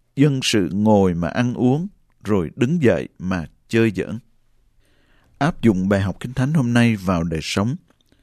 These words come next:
Là người thuộc về Chúa, tôi phải chuẩn bị khi đến thờ phượng Chúa. Hết lòng, hết linh hồn, hết sức, hết ý mà kính mến Chúa. Tránh bất cứ điều chi ảnh hưởng đến thứ tự ưu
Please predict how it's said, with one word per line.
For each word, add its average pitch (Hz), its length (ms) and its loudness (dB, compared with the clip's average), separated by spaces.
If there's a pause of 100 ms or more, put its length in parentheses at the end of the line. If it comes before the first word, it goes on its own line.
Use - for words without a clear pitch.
(500)
Là 120 120 2
người 123 180 4
thuộc 117 260 0
về 110 120 4 (120)
Chúa, 156 300 2 (600)
tôi 160 120 6
phải 123 180 0
chuẩn 120 320 0
bị 87 340 0
khi 143 220 2
đến 139 240 2
thờ 110 260 0
phượng - 320 -4
Chúa. 117 280 0 (760)
Hết 160 320 -2
lòng, 104 240 0 (440)
hết 156 280 -4
linh 139 200 0
hồn, 104 280 -2 (400)
hết 139 200 -2
sức, - 260 -4 (500)
hết 160 320 -4
ý 143 280 0 (240)
mà 101 280 -4 (120)
kính 131 280 -2
mến 113 240 -2
Chúa. 117 260 -4 (1000)
Tránh 165 200 2
bất 208 160 4
cứ 208 120 0
điều 135 240 2
chi 160 180 0
ảnh 104 200 -2
hưởng 117 300 0
đến 143 260 -4
thứ 190 180 0
tự 101 320 0
ưu 143 180 2